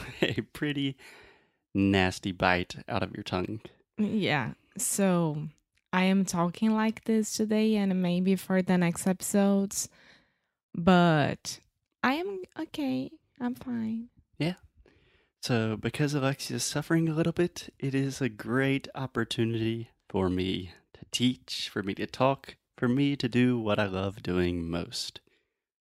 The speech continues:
Speaker 1: So, Alexia, are you ready for a real live English class?
Speaker 2: <laughs> Yes.
Speaker 1: So normally, Inglês no Rádio is just kind of an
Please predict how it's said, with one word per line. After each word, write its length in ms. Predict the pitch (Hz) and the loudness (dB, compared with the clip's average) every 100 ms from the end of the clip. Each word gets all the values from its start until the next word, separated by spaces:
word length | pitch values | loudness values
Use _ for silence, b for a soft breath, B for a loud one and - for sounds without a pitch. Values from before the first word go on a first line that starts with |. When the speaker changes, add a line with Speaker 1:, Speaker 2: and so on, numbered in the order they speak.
| _ | _
Speaker 1:
So, 320 | - 92 87 90 | -6 -2 -2 -2
Alexia, 440 | 98 - 117 113 - | -6 -6 -8 -8 -6
are 140 | 131 | -6
you 200 | 139 139 | -2 -2
ready 380 | 131 139 139 127 b b b b b | -2 -2 -4 -6 b b b b b
for 440 | _ 113 113 110 - - | _ -2 -2 -6 -8 -10
a 160 | 107 | -10
real 520 | 98 101 127 127 120 - | -2 0 2 0 -2 -4
live 520 | 104 98 104 104 101 - | 0 0 0 -4 -8 -8
English 380 | 113 104 95 - | -4 -4 -4 -6
class? 360 | - - - 262 - 240 | -6 -6 -2 -2 2 0
Speaker 2:
<laughs> 160 | - | 0
Yes. 580 | 202 185 151 - - - - _ _ | -2 -2 -4 -8 -14 -20 -20 _ _
Speaker 1:
So 140 | - 110 | -4 0
normally, 1000 | 104 117 123 135 139 143 139 139 143 - | 2 4 4 4 4 2 0 -2 -4 -4
Inglês 360 | 113 101 107 - | -6 -2 -2 0
no 80 | 110 - | -2 -2
Rádio 520 | 110 123 127 139 135 - | -2 -2 -2 -4 -6 -6
is 160 | - | -8
just 220 | - 143 | -8 -10
kind 240 | - 151 143 | -2 0 0
of 120 | 135 | 2
an 320 | 123 117 123 | 0 0 -6